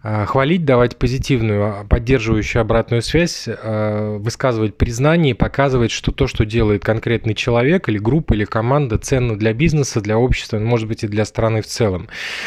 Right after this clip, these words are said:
Очень рекомендуется личное общение, а, личная похвала от руководителя. Я напомню, что похвала работает, когда она максимально близко к самому событию, за которое вы хвалите.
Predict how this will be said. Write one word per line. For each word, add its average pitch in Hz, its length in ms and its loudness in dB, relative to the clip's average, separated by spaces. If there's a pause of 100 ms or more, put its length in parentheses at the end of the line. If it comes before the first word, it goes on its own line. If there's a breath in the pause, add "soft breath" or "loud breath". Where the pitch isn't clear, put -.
(240 loud breath)
Очень 156 280 2
рекомендуется 131 680 2
личное 127 460 0
общение, 135 760 0 (100)
а, 101 420 -2
личная 113 440 0
похвала 131 500 2
от 165 120 0
руководителя. 117 720 0
Я 107 60 0
напомню, 117 340 0
что - 200 -6
похвала 117 400 0
работает, 110 420 0
когда 107 300 -2
она 107 120 -2
максимально 117 520 -2
близко 131 460 -2
к - 60 -12
самому 110 320 -2
событию, 147 500 0
за 131 100 0
которое 120 340 0
вы 113 100 0
хвалите. 104 580 0